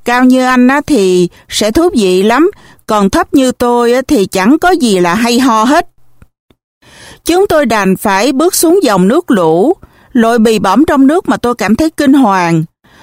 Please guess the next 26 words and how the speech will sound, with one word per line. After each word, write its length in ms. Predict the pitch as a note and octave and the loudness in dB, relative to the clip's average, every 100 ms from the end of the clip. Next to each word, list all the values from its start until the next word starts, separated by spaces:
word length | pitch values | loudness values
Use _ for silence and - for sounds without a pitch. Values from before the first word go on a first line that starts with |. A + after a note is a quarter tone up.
| - | -4
Mùi 240 | G#3+ A3+ A3+ | 0 2 2
hôi 240 | C4+ C4+ | 2 0
thối 240 | D4+ D4 F#4 | 0 0 0
của 160 | A3 | 0
nước 300 | A3+ E4 - | 0 0 -4
cống, 300 | B3+ B3+ D4+ G#4 - _ _ - | -2 0 0 -2 -8 _ _ -6
không 220 | C#4+ B3+ | 0 2
biết 200 | D4 F#4+ | 2 2
nước 240 | D#4 F4 - | 2 0 0
sâu 220 | C4+ B3 | -2 0
bao 200 | A#3 A#3 | 0 2
nhiêu, 480 | A#3 A#3 A#3 A#3 - - - - | 2 2 0 0 -4 -12 -16 -4
không 220 | C#4+ C#4 | 0 2
biết 200 | F4 - | 2 0
chân 260 | C#4+ C4 | 0 0
tôi 160 | B3+ B3+ | 0 -2
đang 220 | A#3+ A#3+ | 0 0
chạm 280 | A#3 E3+ F3+ | 0 -2 -2
vào 140 | F#3+ F#3 | 0 0
những 300 | F3+ G3+ D4 | 2 2 2
vật 160 | A3 E3+ - | 0 -2 -2
gì, 440 | G3 F#3 F3 E3 - _ _ - | 0 2 0 -2 -6 _ _ -4
và 180 | G#3+ G#3 | -2 -2
trời 320 | A3 G3+ F#3+ | -2 0 0
lại 180 | F3+ G3 | 0 -2
tối 400 | A#3 A#3+ D4+ | -2 0 2